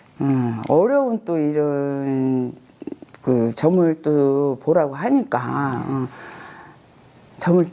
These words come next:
쳐야죠. 그죠? 어, 그래서 한번 빨간 기, 하얀 기, 어,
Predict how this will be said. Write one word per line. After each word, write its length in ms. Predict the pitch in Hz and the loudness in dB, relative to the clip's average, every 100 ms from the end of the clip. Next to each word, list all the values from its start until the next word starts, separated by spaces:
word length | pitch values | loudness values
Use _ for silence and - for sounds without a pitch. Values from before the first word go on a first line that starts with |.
| - | -8
쳐야죠. 680 | - - 254 226 131 123 120 120 123 - | -10 0 0 0 -2 -4 -6 -8 -12 -6
그죠? 560 | 165 151 135 131 131 117 | -4 0 2 2 0 -2
어, 180 | 127 123 | -2 -2
그래서 280 | 123 156 156 | 0 0 2
한번 400 | 165 156 143 135 - - - - | 2 2 2 0 -6 -20 -20 -4
빨간 340 | 180 202 214 | 0 0 -2
기, 80 | 185 | -2
하얀 320 | 170 196 160 | -2 -2 -2
기, 240 | 123 110 110 - - - | -6 -8 -12 -14 -16 -20
어, 40 | - | -10